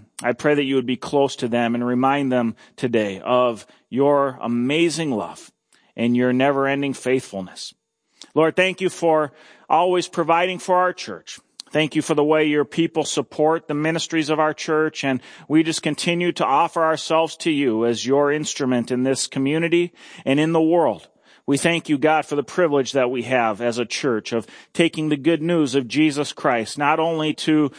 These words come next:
the Chisago Lakes area and our surrounding communities, but, but to the, the, through the missionaries and ministries that we support all over the world, Lord. The word of Jesus Christ, the hope of the gospel, is going forth.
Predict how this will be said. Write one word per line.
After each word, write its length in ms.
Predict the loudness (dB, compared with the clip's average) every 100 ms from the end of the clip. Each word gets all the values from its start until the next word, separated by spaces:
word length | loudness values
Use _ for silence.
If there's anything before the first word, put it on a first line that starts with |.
| -14 -6
the 80 | -4
Chisago 640 | -2 0 2 2 2 2
Lakes 260 | 2 0 -2
area 440 | 0 2 2 2
and 100 | 2
our 120 | 0
surrounding 520 | -2 -2 0 0 0 -6
communities, 640 | -6 -4 -4 0 0 0
but, 220 | 0 -2 -2 -12 -6
but 360 | -2 -2 -4 _
to 260 | 0 2 4
the, 200 | 2 0 -6 -4
the, 180 | -2 -2
through 220 | 0 2
the 60 | 2
missionaries 720 | 0 -2 -2 -2 0 2 2
and 140 | 0
ministries 460 | 0 0 0 -2 -2
that 140 | 0
we 80 | -2
support 460 | -2 -6 -2 0 2
all 160 | 2
over 140 | 0 0
the 80 | -2
world, 380 | 0 0 0
Lord. 340 | 0 -2 -4 -12 _ _ _ _ _
The 100 | 0
word 400 | 2 4 2 2
of 200 | -2 -4
Jesus 460 | -2 2 4 2 -6
Christ, 600 | -6 -4 -4 -6 -12 -4
the 80 | -2
hope 280 | 2 0
of 80 | 0
the 80 | -2
gospel, 600 | 2 2 0 -4 -4 -4
is 100 | -4
going 300 | -4 -2 -4
forth. 420 | -6 -10 -12 -16